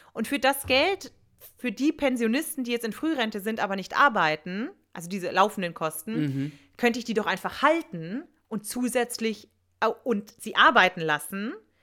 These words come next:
Speaker 1: weil so zahle ich sie voll, es arbeitet aber niemand, oder ich zahle sie halb und sie arbeiten halt halb.
Speaker 2: Ja. Gute Rechnung. Also, d-, dein Plädoyer, das waren jetzt bestimmt, äh, zehn Minuten.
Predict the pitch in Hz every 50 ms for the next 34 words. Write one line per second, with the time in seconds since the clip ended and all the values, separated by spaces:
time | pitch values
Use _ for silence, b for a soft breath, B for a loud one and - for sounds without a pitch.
0 | _ _ _ _ - 214 208 208 196 269 311 339 339 - - 240 247 254 233 -
1 | - 214 - - - 214 214 254 320 320 - 220 - 156 214 202 226 214 208 196
2 | 175 190 175 170 165 180 190 208 214 247 285 339 427 480 b b b b b b
3 | b - 247 262 - - - - - - - 240 254 339 453 466 370 254 220 180
4 | 151 170 165 160 165 196 247 277 - - 226 214 233 - - 311 330 294 247 220
5 | 214 - 190 185 165 160 - - 160 151 147 147 147 147 143 - - - - 135
6 | 131 123 117 120 123 _ _ _ _ _ _ _ _ _ _ _ _ _ _ _
7 | - - - - - - _ _ _ _ _ B B B B B B B B B
8 | B - 156 156 180 170 175 196 190 190 - 151 131 123 123 117 - B B B
9 | B B B B 143 156 160 190 180 180 - 156 151 170 160 165 170 160 170 185
10 | 190 175 170 160 156 180 196 202 202 180 156 165 170 175 175 175 170 165 - 160
11 | - - 185 180 175 165 - 151 165 156 - - 185 165 165 160 156 151 165 185
12 | - - 214 202